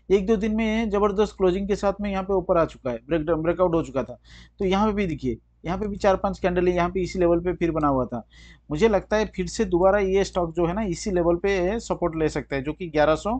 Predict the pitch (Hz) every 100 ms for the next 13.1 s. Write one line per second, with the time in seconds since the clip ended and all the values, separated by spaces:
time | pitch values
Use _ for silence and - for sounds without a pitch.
0 | - _ _ _ - 170 151 143 113 -
1 | _ _ - 180 185 196 202 - 190 175
2 | 202 196 175 156 180 190 180 170 180 180
3 | - 185 156 156 175 185 180 185 170 165
4 | 180 170 180 - 185 170 156 160 160 156
5 | 151 143 - - 170 202 185 175 180 180
6 | 175 180 175 - _ 156 160 156 160 175
7 | 185 185 190 - - - - 175 233 220
8 | 196 202 214 208 202 196 185 208 175 202
9 | 190 165 165 147 139 131 151 160 160 160
10 | 156 160 165 151 160 151 156 151 147 143
11 | 139 139 143 135 - 165 165 165 165 151
12 | 143 156 143 143 156 147 151 147 139 135